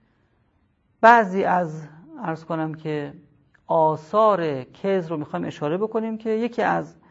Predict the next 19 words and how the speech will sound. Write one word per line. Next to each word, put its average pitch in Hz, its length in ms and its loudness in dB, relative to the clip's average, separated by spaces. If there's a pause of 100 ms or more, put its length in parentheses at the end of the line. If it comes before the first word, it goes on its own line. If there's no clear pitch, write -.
(420)
آثاری 190 580 2
که 151 360 -6 (440)
برای 160 400 -2 (300)
کذب 202 360 0
و 156 120 0
دروغگویی 151 800 -6
بیان 156 340 -2
شده 160 320 -6
همین 180 260 -8
چیزی 208 240 -10
است 208 140 -20
که 208 280 -2 (460)
بین 160 280 -2
مردم 156 560 -2
هم 190 160 -4
متداوله 156 560 -2
که 190 100 -10
می‌گن 170 340 -6
که 196 360 -6